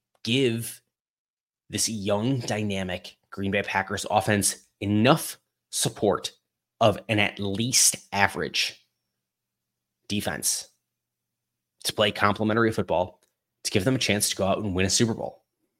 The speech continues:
And if you hire someone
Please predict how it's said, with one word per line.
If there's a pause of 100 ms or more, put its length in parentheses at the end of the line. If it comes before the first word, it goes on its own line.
(920)
And (1900)
if
you
hire
someone